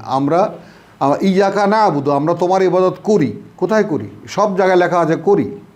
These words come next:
অথচ কোরআন ইবাদত করব যদি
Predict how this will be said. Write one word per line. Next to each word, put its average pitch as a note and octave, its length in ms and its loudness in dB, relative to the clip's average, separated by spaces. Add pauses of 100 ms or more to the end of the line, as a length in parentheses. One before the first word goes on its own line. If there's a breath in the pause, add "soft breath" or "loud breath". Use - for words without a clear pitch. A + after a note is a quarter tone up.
(320)
অথচ D3 260 -4 (440 loud breath)
কোরআন C3+ 220 2
ইবাদত C3 240 0 (120)
করব D#3+ 720 4
যদি G3+ 240 0